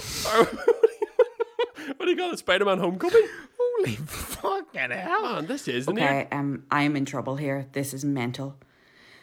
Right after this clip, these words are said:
Speaker 3: So I continue to walk. This guy is still holding on to my wrist.
Speaker 1: Here, man.
Speaker 3: I'm al-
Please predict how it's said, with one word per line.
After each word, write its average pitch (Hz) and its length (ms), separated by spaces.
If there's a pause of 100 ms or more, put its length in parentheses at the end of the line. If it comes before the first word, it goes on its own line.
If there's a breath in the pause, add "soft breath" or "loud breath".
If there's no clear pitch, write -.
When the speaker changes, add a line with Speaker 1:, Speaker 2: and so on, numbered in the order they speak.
Speaker 3:
So 160 460
I 175 100
continue 170 520
to 156 80
walk. 131 420
This 160 180
guy 139 240
is 143 180
still 139 340
holding 139 360
on 131 160
to 139 60
my 135 140
wrist. 127 460
Speaker 1:
Here, 175 120
man. 175 180
Speaker 3:
I'm 165 120
al- 156 180